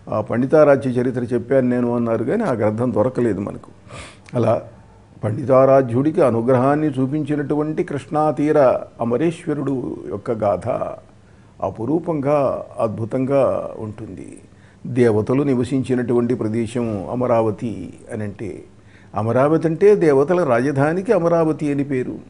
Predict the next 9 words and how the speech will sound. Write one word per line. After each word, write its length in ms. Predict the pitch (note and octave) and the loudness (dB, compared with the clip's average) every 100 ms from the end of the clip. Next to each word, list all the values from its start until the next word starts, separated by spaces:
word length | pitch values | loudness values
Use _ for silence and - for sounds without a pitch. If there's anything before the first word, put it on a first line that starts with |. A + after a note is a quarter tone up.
| - - - - - | -20 -20 -20 -14 -2
దేవలోకంలో 800 | A2 C#3 G3+ G#3 G#3 G#3 G#3 G#3 | 6 8 8 6 6 4 6 6
ఉన్నటువంటి 560 | G3+ G3 F#3 F#3 F3 | 4 0 2 2 2
పేర్లన్నీ 580 | D#3 D3+ E3+ F3+ F3 E3+ | 0 2 4 2 0 0
కూడా 240 | D#3+ E3 E3+ | 0 4 4
మనం 300 | E3+ E3 C#3 | 2 -2 0
భూమి 240 | A#2+ D#3+ | 0 0
మీద 220 | D#3+ D#3+ | 0 0
ఎన్నో 280 | D#3 D3 D3+ | 0 0 -2
పెట్టుకున్నాం. 560 | C#3 C3+ C3+ C#3+ C3+ | -2 -4 -4 -4 -4